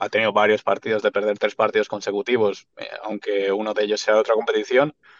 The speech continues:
pero cuatro partidos consecutivos perdidos no los pierde desde dos mil doce.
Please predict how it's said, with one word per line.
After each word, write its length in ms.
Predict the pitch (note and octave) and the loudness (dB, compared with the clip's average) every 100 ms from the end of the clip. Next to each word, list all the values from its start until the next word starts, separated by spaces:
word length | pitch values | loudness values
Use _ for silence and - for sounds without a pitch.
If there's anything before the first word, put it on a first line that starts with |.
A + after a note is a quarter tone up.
| _ _ | _ _
pero 180 | A2+ A2 | 0 2
cuatro 340 | B2 B2 C3 | 4 4 4
partidos 340 | B2+ B2 A#2+ - | 2 2 0 0
consecutivos 580 | A#2+ B2 A2+ A#2 A#2 - | -4 -4 -4 0 -2 0
perdidos 380 | A2+ A2+ B2+ | 0 4 2
no 140 | A#2 A2 | 2 -2
los 140 | A2 | -2
pierde 300 | - A2 A#2+ | 0 2 4
desde 320 | A2+ G2+ G#2 G#2 | 4 2 0 -2
dos 200 | G#2 G2+ | -2 -4
mil 180 | G#2 G2 | -6 -6
doce. 320 | G2+ - | -6 -6